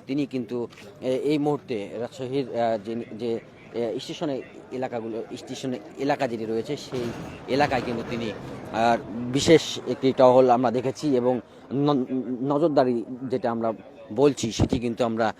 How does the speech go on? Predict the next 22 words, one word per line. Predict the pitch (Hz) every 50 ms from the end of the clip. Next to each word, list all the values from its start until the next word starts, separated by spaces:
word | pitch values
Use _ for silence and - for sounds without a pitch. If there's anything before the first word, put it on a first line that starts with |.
| - - - - - -
আহ, | 101 113 110 110 101 - - - - - - - - - - - - 123
দেখাচ্ছিলাম। | 123 135 120 131 - 135 123 - - 127 113 101 98 - - - - - - - -
আমরা, | - 123 143 147 147 147 143 131 131 131 - - - - - -
আহ, | - 131 127 127 120 123 127 - - - - - - - - - - - - - - - - - - - - - - - - - - - - - - - - -
আরও | - 107 127 147
একটু | 151 - - - 151 147 147 - - - - 117 131
দেখাতে | 131 135 123 147 123 135
চাই | 123 - 147 139 151 156 147
এবং | 143 135 139 139 139
একটু | 131 - 135
বলে | 123 131 143 156
রাখতে | 156 143 - 135
চাই | 120 - 127 120
যে | 110 120
দর্শক, | 120 131 127 - - 156
আহ, | - - - - - - - - - 123 135 139 -
তিনি | 165 165 165
কিন্তু | 147 165 170 147 - 175 175
রাজশাহী | 156 156 139 - - 165 147 151 147
নগরীর | 147 143 139 147 160 147 160 170 160 143 123
যে | 135 143
প্রধান | 131 - - 135 156 175 170 170 165